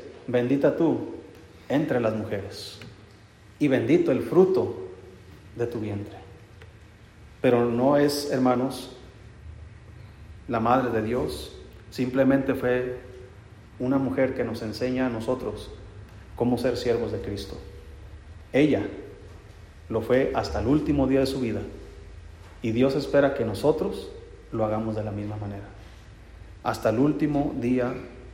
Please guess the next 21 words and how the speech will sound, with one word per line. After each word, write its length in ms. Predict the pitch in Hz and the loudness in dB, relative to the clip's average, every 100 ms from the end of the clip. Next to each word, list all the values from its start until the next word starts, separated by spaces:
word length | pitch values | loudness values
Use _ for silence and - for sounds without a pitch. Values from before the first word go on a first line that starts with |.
| - | -8
de 120 | 117 | -6
su 200 | 113 113 | -4 -4
vida. 220 | 101 101 - - - - - - - | -4 -4 -8 -14 -18 -20 -20 -20 4
Cuando 260 | 139 131 123 | 6 8 10
dejas, 420 | 156 165 151 - | 8 10 8 8
hermano, 400 | 135 131 131 131 | 8 8 8 6
que 120 | 127 | 2
Dios 500 | 120 135 160 156 - - | 6 8 8 8 0 2
se 120 | 143 | 4
involucre 840 | 131 120 143 156 131 113 - - - | 6 8 6 6 4 4 2 -6 -4
en 160 | 120 | -2
tu 100 | 127 | -2
familia 500 | 120 117 139 135 110 - - - - - - - - - | 0 4 4 6 2 0 -8 -10 -12 -14 -14 -16 -16 -4
y 80 | - | 2
en 140 | 117 131 | 2 4
tu 100 | 117 | 6
vida, 260 | 156 113 - - - - - - - - - - - - | 6 6 0 -6 -12 -16 -16 -18 -18 -18 -16 -16 -16 -2
Él 160 | 127 131 | 4 6
hace 280 | 131 135 - | 6 4 2
cosas 280 | 123 120 | 2 2
maravillosas. 800 | 113 107 104 101 101 101 117 - | 0 0 0 -2 -4 -6 -10 -14